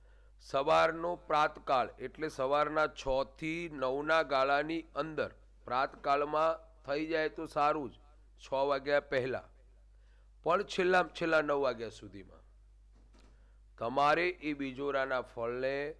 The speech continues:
તમારા દીકરાના હાથે પંચાક્ષર મંત્ર, ઓમ નમઃ શિવાય મંત્રના જાપ કરાવી એ બીજોરાના ફળને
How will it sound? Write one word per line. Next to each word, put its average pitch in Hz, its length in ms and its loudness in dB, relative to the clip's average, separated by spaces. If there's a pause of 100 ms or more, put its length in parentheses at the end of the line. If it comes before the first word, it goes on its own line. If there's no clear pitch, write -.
(120)
તમારા 127 640 -2
દીકરાના 139 720 0
હાથે 113 380 -6 (1200)
પંચાક્ષર 160 920 -2
મંત્ર, 139 360 -6 (160)
ઓમ 131 220 -6
નમઃ 151 200 0
શિવાય 156 400 2
મંત્રના 127 580 -6
જાપ 113 360 -8
કરાવી 135 520 -2 (540)
એ 175 200 2
બીજોરાના 131 680 -2
ફળને 131 400 -6